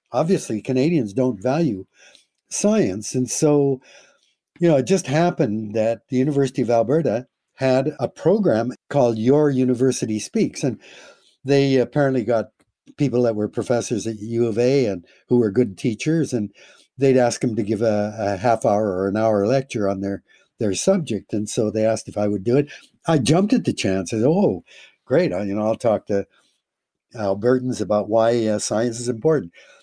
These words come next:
I did one show on genetics, and they really loved it. And I ended up doing eight. And when I think back, that was really my first science series. You know, that show, uh, was shown on a Sunday morning.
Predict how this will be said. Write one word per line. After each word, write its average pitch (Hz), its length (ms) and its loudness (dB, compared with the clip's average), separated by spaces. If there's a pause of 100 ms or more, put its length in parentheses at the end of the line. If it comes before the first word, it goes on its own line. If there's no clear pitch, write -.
(420)
I 131 60 4
did 135 220 4
one 147 260 4
show 135 300 2
on 110 160 0
genetics, 113 520 0
and 127 140 0
they 123 100 6
really 151 380 4
loved 113 300 0
it. 151 180 2 (380)
And 139 100 4
I 170 140 4
ended 170 240 2
up 123 160 -2
doing 123 420 2
eight. 139 400 0 (880)
And 143 180 0
when 139 120 4
I 131 80 4
think 151 300 0
back, 147 320 0
that 151 160 4
was 135 180 0
really 156 300 2
my 139 240 0
first 127 500 -2
science 127 680 -2 (120)
series. 110 720 -6 (520)
You 160 120 4
know, 139 80 4
that 180 280 2
show, 156 340 2
uh, 127 180 2
was 127 160 2
shown 180 320 2
on 117 160 -2
a 104 80 -6
Sunday 160 600 -2
morning. 127 500 -2